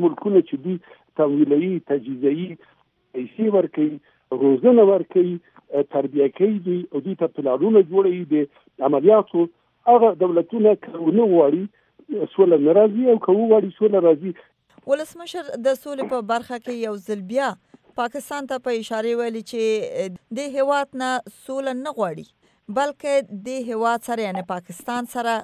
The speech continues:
Speaker 2: سوله غواړي. ولسمشر څو څو ځل په خبرو کې دا، ا، جمله تکرار کړې ده او ویلي دي،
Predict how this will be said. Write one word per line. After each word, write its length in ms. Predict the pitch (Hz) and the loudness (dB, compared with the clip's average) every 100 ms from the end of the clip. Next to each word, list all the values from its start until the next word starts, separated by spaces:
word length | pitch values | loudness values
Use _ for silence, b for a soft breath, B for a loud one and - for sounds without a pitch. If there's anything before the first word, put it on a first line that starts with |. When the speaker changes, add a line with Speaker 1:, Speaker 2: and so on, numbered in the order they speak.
| - | -10
Speaker 2:
سوله 480 | - - 240 254 175 147 | -20 -12 -6 -2 -2 -2
غواړي. 260 | 107 - - _ _ _ _ _ 277 | -8 -10 -18 _ _ _ _ _ -8
ولسمشر 460 | 330 - 381 392 - | -8 -12 -10 -10 -8
څو 100 | 415 403 | -10 -8
څو 100 | 302 233 | -10 -4
ځل 140 | 233 | -4
په 140 | 214 202 | -4 -6
خبرو 260 | 214 226 233 | -6 -4 -6
کې 160 | 226 202 | -6 -6
دا، 140 | 185 190 | -4 -4
ا، 580 | 170 - _ _ 170 180 175 | -8 -14 _ _ -10 -10 -8
جمله 220 | 196 196 202 196 | -8 -6 -8 -10
تکرار 320 | 185 185 175 - | -10 -10 -10 -8
کړې 180 | 220 185 | -8 -6
ده 60 | 180 180 | -6 -4
او 60 | 180 | -4
ویلي 240 | 233 185 151 | -2 -4 -6
دي، 80 | 156 | -16